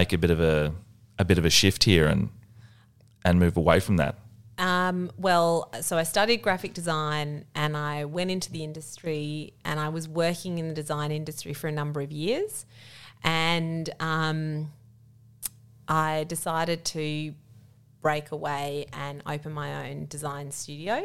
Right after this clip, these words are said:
Speaker 1: Mm-hmm.
Speaker 2: which I did. And, um, I had a really great, um, clientele. I had a f-, you know, a couple of people working in the studio, and that was fantastic. And my sister had recently opened Hub Furniture.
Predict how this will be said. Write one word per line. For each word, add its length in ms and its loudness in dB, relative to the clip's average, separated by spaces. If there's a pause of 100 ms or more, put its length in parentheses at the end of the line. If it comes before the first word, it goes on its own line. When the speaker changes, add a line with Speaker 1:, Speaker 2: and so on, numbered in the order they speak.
(140)
Speaker 1:
Mm-hmm. 260 6 (120)
Speaker 2:
which 180 -12
I 80 -2
did. 460 -2 (680)
And, 580 -2 (100)
um, 540 -4 (200)
I 40 -10
had 180 -4
a 40 -4
really 400 -2
great, 440 -4 (380)
um, 420 -4 (120)
clientele. 640 -2
I 80 -2
had 260 -6
a 40 -8
f-, 260 -14
you 120 -6
know, 60 2
a 40 -4
couple 260 -12
of 80 -10
people 260 -10
working 340 -10
in 80 -8
the 60 -10
studio, 640 -2
and 180 -4
that 120 -10
was 140 -8
fantastic. 720 -6 (580)
And 180 -2
my 120 -2
sister 320 -6
had 180 -4
recently 480 -6
opened 500 -8
Hub 260 -8
Furniture. 580 -4